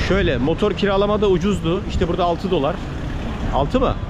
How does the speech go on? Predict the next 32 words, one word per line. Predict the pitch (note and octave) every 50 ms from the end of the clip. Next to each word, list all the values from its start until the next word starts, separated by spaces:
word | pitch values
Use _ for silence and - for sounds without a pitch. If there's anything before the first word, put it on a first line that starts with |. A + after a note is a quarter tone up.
| - - - -
Beş | E3 G3+ G3+ - -
mi? | F#3+ - E3+ - - - - - - - - - - - - - - - - - - - - -
Beş | D3+ F3+ F#3 - -
mi, | F3+
altı | E3+ E3+ D#3+ - F#3+
mı? | D#3+
Neyse | E3+ G3 - - F3+
o | D#3+
civarda. | D3+ D#3+ D3 A#2 G#2 C3+
Yüz | D#3 E3 D#3+ F#3
yirmi | F#3+ G#3+ A3 G#3+ G3
bin | E3 C#3+
verdim. | C#3+ C3 B2+ B2 A2+ - - - - - - - - - - - - - - - - - - - - - - - - - -
Ya | D3 D3+ D3+ D3
ne | D3+ F3
oluyor? | F#3 F3+ D#3+ D#3+ F3+ G3 F3+ - - - - - - -
Dört, | F3+ G3 F3 - - -
beş | G#3 G#3+ - -
dolar | A3 D#3 C#3+ C3+
ya. | E3 G3 G3+ - - - - - - - - - - - - C#3+
Ee, | C#3 D3 D3 D3 C#3+ D3 D3 C#3+ C3+ C3 - -
ama | D#3+ F#3 B3 A#3+
şey | E3 - A#3+ B3 B3+ A#3+ G3+ A#3
biraz | B3 B3+ A3+ -
pahalı. | - A#3 B3 B3+ A#3+ A3 F3 C3+ C3+
Grab'dan | E3 F#3+ G3+ F#3+ - - A3 G#3+ G3
çağırdığında | - - G3+ G3+ G3 F#3+ F#3+ G3+ G3+ G3 A3 A#3+ A3 G#3 - - - - - - - - - - - -
O | G#3+ A#3 A3+
biraz | G#3 G#3 G3 -
pahalı | - G3+ F#3+ F#3 F#3 F#3+
oluyor. | E3+ C3+ B2 B2+
Yani | C#3 C#3+ D3+